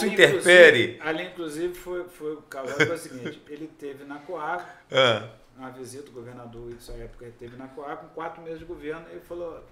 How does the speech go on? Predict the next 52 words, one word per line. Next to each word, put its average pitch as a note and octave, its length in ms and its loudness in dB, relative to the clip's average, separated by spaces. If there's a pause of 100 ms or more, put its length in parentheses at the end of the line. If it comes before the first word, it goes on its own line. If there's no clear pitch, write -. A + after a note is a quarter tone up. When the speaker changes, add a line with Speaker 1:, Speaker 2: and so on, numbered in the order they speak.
Speaker 1:
"Eu - 100 -18
quero A3 220 -16
ajudar G3 400 -14
o F#3 60 -18
setor, A3 540 -8
tá? G#3 260 -16 (360)
O - 80 -20
que A3+ 80 -8
que G#3+ 160 -18
precisa?" F#3+ 540 -12
Eu - 20 -12
falei, F#3+ 400 -12
"Não." G3+ 100 -16
Ele F#3+ 180 -12
falou G3 220 -10
assim, F3+ 200 -12
"Vou F#3 180 -8
reduzir G3 400 -12
o G#3 60 -12
I G3 40 -16
C - 140 -12
M G3 300 -14
S." E3+ 220 -14
Eu - 40 -20
falei, F3+ 160 -16
"Doutor, F3+ 320 -18
pelo F3 160 -20
amor E3+ 220 -18
de - 80 -20
Deus, D3+ 160 -10
não D#3+ 100 -20
fala F3 220 -14
isso F3 120 -18
não, D#3 120 -18
que D#3+ 100 -20
vão E3+ 100 -16
jogar E3+ 280 -8
ovo F3 320 -6
no F#3+ 100 -14
seu - 160 -12
Speaker 2:
<laughs> C3 300 -2
Speaker 1:
cano." A#2+ 220 -2 (500)
É A3+ 60 -2
por A3 220 -6
quê? D3+ 160 -10
Porque - 220 -16
a E3+ 60 -8
gente F3 140 -14
tem E3 140 -18
um E3 60 -16
incentivo D#3 400 -18
fiscal, - 580 -16